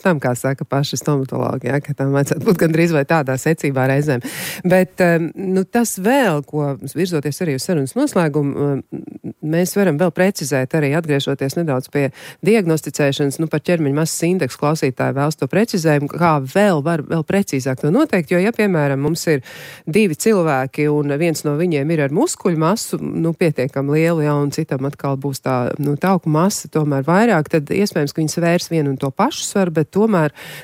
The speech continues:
nu, tas tiks interpretēts atšķirīgi. Vai ir vēl precīzāks metodes, lai noteiktu, vai tad ir vai nav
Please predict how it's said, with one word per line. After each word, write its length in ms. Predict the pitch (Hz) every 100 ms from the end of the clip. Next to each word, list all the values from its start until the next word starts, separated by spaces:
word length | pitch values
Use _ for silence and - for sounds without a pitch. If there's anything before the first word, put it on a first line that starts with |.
| -
nu, 80 | 170
tas 220 | 160 160
tiks 160 | 151 -
interpretēts 560 | 165 170 - 139 139 -
atšķirīgi. 400 | 143 - 131 127
Vai 120 | 190 294
ir 40 |
vēl 100 | 277 254
precīzāks 640 | 247 247 160 135 131 - 151
metodes, 380 | 156 120 - 143
lai 60 |
noteiktu, 560 | 147 156 - - - -
vai 140 | 135 135
tad 140 | 135
ir 140 | 170 135
vai 80 | 127
nav 160 | 139